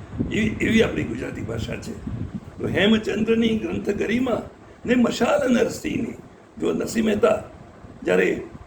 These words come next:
દલિતવાસમાં ભજન કરવા જાય છે એવા તો તલ્લીન થઈ જાય છે. એ વખતે આખી આખી મશાલ લઈને નાચતા હોય છે, આખો હાથ બળવા માંડે છે, એની પણ એમને ખબર નથી રહેતી. તો "નર્મદની રણહાક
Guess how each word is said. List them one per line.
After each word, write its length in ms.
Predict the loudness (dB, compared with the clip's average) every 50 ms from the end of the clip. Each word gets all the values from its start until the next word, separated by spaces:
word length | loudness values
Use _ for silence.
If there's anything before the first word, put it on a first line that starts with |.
| -20 -20 -20 -20 -20 -20 -20 -20 -20 -20 -20 -20 -20 -12 -2
દલિતવાસમાં 880 | 2 2 2 2 2 0 2 2 2 0 -2 -4 -4 -4 -4 -4 -6 -6
ભજન 260 | -4 0 2 2 4
કરવા 260 | 4 4 2 2 2
જાય 220 | 0 0 -2 -2 -4
છે 160 | -4 -8 -10 -10 -12 -18 -20 -20 -20 -20 -20 -6 -2
એવા 180 | 2 4 4
તો 120 | 4 4 2
તલ્લીન 420 | 0 2 2 4 2 2 0 2
થઈ 120 | 0 -2 0
જાય 240 | 0 -2 -2 -2
છે. 200 | -4 -4 -8 -12 -14 -14 -16 -20 -20 -20 -20 -20 -16 _
એ 80 | 4 6
વખતે 300 | 6 6 6 6 4 4
આખી 300 | 2 2 -2 0 0 0
આખી 220 | 0 0 -2 -6
મશાલ 360 | -6 -6 -4 -2 -2 -2 0 0
લઈને 220 | -2 -4 -4 -4
નાચતા 380 | -4 -4 -4 -4 -6 -2 -2 0
હોય 200 | 0 2 0 -2
છે, 200 | -2 -4 -6 -8 -8 -10 -16 -18 -20 -20 -8 -6
આખો 300 | 2 2 2 2 2 0
હાથ 260 | 4 6 6 6 4 2
બળવા 320 | 0 0 0 2 0 0
માંડે 260 | 0 -2 -2 -4 -4
છે, 520 | -6 -6 -6 -8 -8 -8 -10 -10 -10 -8 -2
એની 140 | 0 0
પણ 140 | 0 2 0
એમને 220 | 0 0 0 0 0
ખબર 260 | -2 -2 -4 -2 -2
નથી 260 | -2 -2 0 -2 -2
રહેતી. 380 | -2 -2 -4 -2 -2 -4 -4 -4 -6 -6 -8 -10 -12 -12 -8 -6 -6 -2
તો 80 | 0 0
"નર્મદની 720 | 2 4 4 6 6 8 8 6 6 4 2 2 0 -2
રણહાક 760 | -2 -2 -2 -4 -2 -2 0 0 0 -2 -2 -4 -8 -8 -10